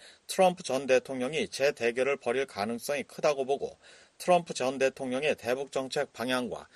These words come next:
선거 판세를 봐가며 도발 시점을 결정할 것이라고 말했습니다. 박 선임연구원은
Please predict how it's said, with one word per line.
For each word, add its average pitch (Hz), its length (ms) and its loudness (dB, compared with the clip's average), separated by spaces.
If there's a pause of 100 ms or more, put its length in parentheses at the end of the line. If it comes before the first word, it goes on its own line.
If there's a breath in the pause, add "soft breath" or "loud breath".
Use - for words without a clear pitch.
(100)
선거 170 400 2
판세를 156 500 0
봐가며 120 440 2 (320 soft breath)
도발 147 320 8
시점을 139 400 0
결정할 123 500 -2
것이라고 92 460 -6
말했습니다. 92 580 -2 (640 soft breath)
박 156 220 4
선임연구원은 143 920 2